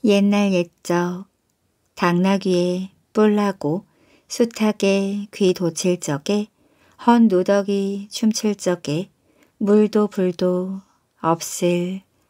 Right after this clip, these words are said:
아주 아주 옛날에 어느 산속에 여우와 노루와 두꺼비가 살았습니다.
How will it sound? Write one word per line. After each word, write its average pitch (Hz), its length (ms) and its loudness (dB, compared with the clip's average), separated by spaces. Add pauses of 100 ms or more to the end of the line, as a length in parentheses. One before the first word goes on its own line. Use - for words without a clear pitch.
아주 175 480 0
아주 190 280 0
옛날에 160 680 -2 (680)
어느 190 320 4
산속에 208 1040 0
여우와 190 720 0
노루와 185 840 -2
두꺼비가 214 640 0
살았습니다. 175 920 -4